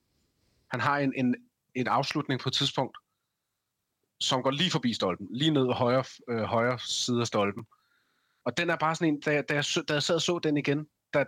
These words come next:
der, der, der fik jeg bare sådan en, sådan en vibe af sidste sæson, fordi det er Rasmus Falk, der takler en bold, som så i taklingen ryger hen, hen til Baskim, som så, øh, får, får afsluttet den her bold lige ind imellem to forsvarsspillere.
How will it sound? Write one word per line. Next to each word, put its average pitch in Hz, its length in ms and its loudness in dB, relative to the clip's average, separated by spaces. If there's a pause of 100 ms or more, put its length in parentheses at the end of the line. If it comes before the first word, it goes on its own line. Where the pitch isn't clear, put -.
der, 151 80 0
der, - 440 -2
der 147 80 -2
fik 151 220 -4
jeg 147 100 0
bare 143 160 2
sådan 143 240 0
en, 113 100 -4 (520)
sådan 127 200 -2
en - 20 -2
vibe 120 340 2
af 131 60 0
sidste 165 360 0
sæson, 131 320 -2
fordi 131 140 -2
det 160 200 2
er 139 100 4
Rasmus 117 400 -2
Falk, 165 240 -2
der 151 60 -4
takler - 420 -2
en 127 100 -2
bold, 120 240 0 (560)
som 131 240 -2
så 147 280 2
i 139 80 -4
taklingen 139 500 -2
ryger 117 320 0
hen, 139 140 -4 (140)
hen 147 180 -4
til - 100 -6
Baskim, 127 460 -2 (880)
som 127 320 -2
så, 139 260 0 (960)
øh, 107 680 0
får, 135 180 -2 (200)
får 143 100 0
afsluttet 127 520 0
den 131 140 -2
her 131 100 -2
bold 123 340 -2
lige 160 240 2
ind 131 100 0
imellem 123 260 0
to 135 180 -4
forsvarsspillere. 98 640 -4